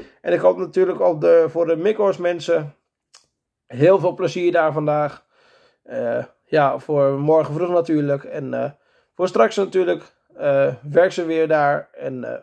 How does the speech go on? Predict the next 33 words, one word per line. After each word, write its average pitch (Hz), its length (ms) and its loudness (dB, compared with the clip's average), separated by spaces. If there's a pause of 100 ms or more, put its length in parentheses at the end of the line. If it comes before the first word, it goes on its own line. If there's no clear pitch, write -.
we 147 120 -8
gaan 156 220 -2
elkaar 139 260 0
nog 139 180 -2
wel 127 240 0
een 131 60 -6
keer 127 200 -8
terugzien. - 460 -14 (280)
En 151 60 -12
ik 147 60 -6
kom 175 180 2
natuurlijk 160 380 0
even 147 360 0
weer 147 260 0
bij 143 100 -4
jullie 147 280 -2
op 139 120 -4
bezoek. 143 340 0 (140)
Eh, 143 260 -2 (840)
laat 202 240 4
weten 208 680 0
wat 190 180 -2
jullie 180 300 0
nog 170 180 -2
meer 170 260 0
willen 151 260 0
zien 143 340 -4
in 151 220 -6
de 143 100 -2
vlog. 165 320 0
En 160 220 -4
dan, 131 300 -4
eh, 120 200 -2